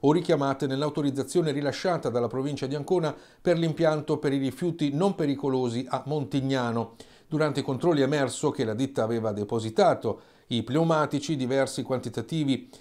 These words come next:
di, eh, ciabattato e un ingente stoccaggio di cippato e granulato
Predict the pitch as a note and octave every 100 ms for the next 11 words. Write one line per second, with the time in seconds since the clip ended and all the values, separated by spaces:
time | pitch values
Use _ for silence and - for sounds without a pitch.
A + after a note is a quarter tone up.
0 | - - B2 C#3+ C#3 C3 A#2 G#2+ B2+ B2
1 | A#2+ F#3+ F3+ E3 - A#2 A#2+ B2 B2 F3+
2 | D#3 C3+ A2+ - C3+ - E3 C3+ A#2 A2+
3 | - - A2+ G2+ B2 B2 C#3+ D3 F#2 F2